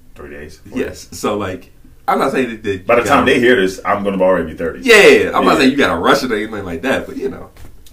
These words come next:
Speaker 1: Oh, I don't do, I don't do social. T-, I don't do
Speaker 2: I don't know so, social
Speaker 1: timelines.
Speaker 2: Yeah, yeah, I
Speaker 1: Hell
Speaker 2: feel
Speaker 1: no.
Speaker 2: you, I feel you.
Speaker 1: Trust me,
Speaker 2: But
Speaker 1: I've
Speaker 2: you
Speaker 1: seen,
Speaker 2: know.
Speaker 1: I've seen a few friends do social timelines and
Speaker 2: Yeah,
Speaker 1: ended
Speaker 2: well,
Speaker 1: in divorces.
Speaker 2: you know, God or
Speaker 1: But
Speaker 2: Cupid will hit you with something, and then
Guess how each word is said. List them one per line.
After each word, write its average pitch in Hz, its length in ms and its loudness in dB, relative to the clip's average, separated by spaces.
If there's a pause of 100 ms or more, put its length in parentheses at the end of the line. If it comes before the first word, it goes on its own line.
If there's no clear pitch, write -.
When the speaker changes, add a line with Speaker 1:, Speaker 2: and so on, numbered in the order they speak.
Speaker 1:
Oh, 101 180 6
I 87 120 -2
don't 85 140 -4
do, 80 240 -12
I 82 80 -8
don't 78 160 -10
do 71 80 -18
social. - 320 -16
T-, - 120 -20
I 76 120 -12
don't - 180 -14
do - 160 -16
Speaker 2:
I 240 180 6
don't 110 200 -6
know 104 160 -4
so, - 340 -8
social 90 760 -8 (100)
Speaker 1:
timelines. 80 680 -10
Speaker 2:
Yeah, 90 180 -2
yeah, 82 220 0
I - 40 -8
Speaker 1:
Hell - 240 -6
Speaker 2:
feel - 100 -12
Speaker 1:
no. - 100 -12
Speaker 2:
you, - 60 -16
I - 40 -16
feel - 120 -18
you. - 120 -18 (220)
Speaker 1:
Trust - 240 -18
me, - 80 -20
Speaker 2:
But - 80 -8
Speaker 1:
I've 254 80 -4
Speaker 2:
you - 40 -16 (100)
Speaker 1:
seen, - 100 -8
Speaker 2:
know. - 60 -14
Speaker 1:
I've - 80 -20
seen 85 100 -12
a 85 60 -12
few 90 180 -8
friends 82 200 -12
do 80 80 -14
social - 260 -16
timelines 67 520 -18
and 65 200 -20 (240)
Speaker 2:
Yeah, 131 160 -14
Speaker 1:
ended - 160 -16
Speaker 2:
well, 151 100 -14
Speaker 1:
in - 300 -18
divorces. - 500 -16
Speaker 2:
you 104 60 -16
know, 104 80 -12 (120)
God 123 280 -4
or - 40 -6
Speaker 1:
But - 80 -14
Speaker 2:
Cupid 101 360 -12
will 92 100 -12
hit 101 220 -12
you 95 60 -14
with 90 100 -14
something, 90 340 -16 (180)
and 101 200 -18
then 110 200 -20